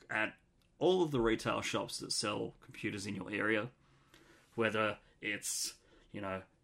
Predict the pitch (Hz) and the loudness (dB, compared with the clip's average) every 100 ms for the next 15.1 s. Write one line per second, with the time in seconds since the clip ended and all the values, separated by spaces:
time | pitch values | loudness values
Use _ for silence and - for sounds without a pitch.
0 | - 131 - - 139 135 - 160 139 170 | -8 -6 -6 -2 -2 -2 2 2 4 6
1 | 160 175 160 151 160 - - - - 131 | 6 6 6 4 0 -8 -20 -16 -2 2
2 | 135 139 127 - - _ _ _ - 110 | 4 4 4 0 -4 _ _ _ -6 0
3 | 117 117 117 110 - _ - 117 120 127 | 4 4 2 -2 -10 _ -6 0 2 4
4 | 110 - 120 117 107 110 107 101 110 113 | 2 4 4 6 4 2 0 2 4 4
5 | 117 123 _ _ _ - 104 101 110 113 | 2 0 _ _ _ -12 -6 -2 0 2
6 | 113 101 - 123 107 104 104 104 104 101 | 2 2 0 0 2 2 0 -2 0 0
7 | 85 - - - _ - 101 104 95 92 | 0 -8 -20 -20 _ -6 -6 -2 -2 -2
8 | - - 101 98 95 98 - 98 98 87 | -6 -8 -4 -4 -4 -6 -8 -4 -4 -6
9 | 143 104 104 95 87 87 - - - 98 | -6 -2 0 0 -4 -8 -12 -10 -6 -2
10 | 101 95 - 95 98 98 95 - - - | -2 -2 -4 -4 -4 -4 -8 -12 -18 -20
11 | _ _ _ 101 101 98 98 85 - - | _ _ _ -2 0 0 0 -2 -6 -14
12 | _ - 139 135 135 131 135 113 117 127 | _ 2 4 6 4 4 2 4 2 2
13 | 127 127 127 113 92 90 - 107 98 117 | 2 2 0 -2 -4 -2 0 -2 0 2
14 | 120 117 107 107 110 95 104 107 107 104 | 0 0 0 2 0 0 0 4 4 2